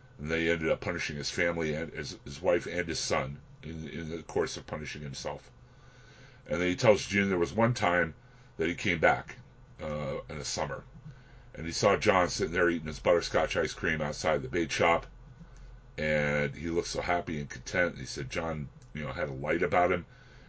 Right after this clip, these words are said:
and he was worried he was gonna put that light out if he had come back into his life. So he turned around and never went back.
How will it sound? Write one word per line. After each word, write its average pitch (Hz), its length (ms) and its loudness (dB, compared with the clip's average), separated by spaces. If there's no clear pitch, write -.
and 76 140 -6
he 80 120 -2
was 73 220 -4
worried 80 300 2
he 76 80 -4
was 71 140 -8
gonna 71 160 -4
put - 200 -8
that 71 200 -2
light 71 200 0
out 76 240 -4
if 73 120 -12
he 73 60 -6
had 65 120 -6
come 69 140 -8
back 67 240 -6
into 65 160 -10
his 78 180 -10
life. 92 380 -4
So 76 240 -4
he 71 80 -2
turned 73 320 -4
around 69 320 0
and 65 100 -6
never 65 160 -6
went 60 240 -12
back. - 200 -16